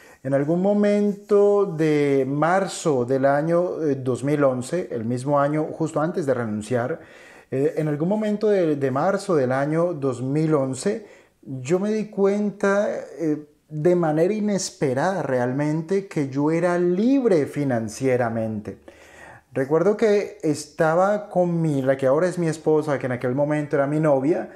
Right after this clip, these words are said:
Recuerdo que estábamos de viaje y ese día estábamos, creo que, en la ciudad de Praga, en República Checa. Estábamos de viaje en la ciudad de Praga.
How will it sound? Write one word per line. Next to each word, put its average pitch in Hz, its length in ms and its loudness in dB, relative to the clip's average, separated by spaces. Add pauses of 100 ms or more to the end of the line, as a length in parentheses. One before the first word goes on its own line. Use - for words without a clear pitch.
(340)
Recuerdo 196 1200 2
que 190 280 2
estábamos 196 720 0
de 160 180 4
viaje 180 840 2
y 175 200 4
ese 220 320 2
día 208 580 4
estábamos, 196 880 0
creo 185 360 2
que, 208 440 0
en 175 320 2
la 165 200 2
ciudad 160 840 0
de 170 320 2
Praga, 170 840 0
en 139 160 -4
República 135 640 -2
Checa. 104 400 -8 (800)
Estábamos 139 440 -2
de 139 80 2
viaje 143 380 2
en 151 80 -2
la 143 100 0
ciudad 117 240 0
de 143 160 0
Praga. 147 640 0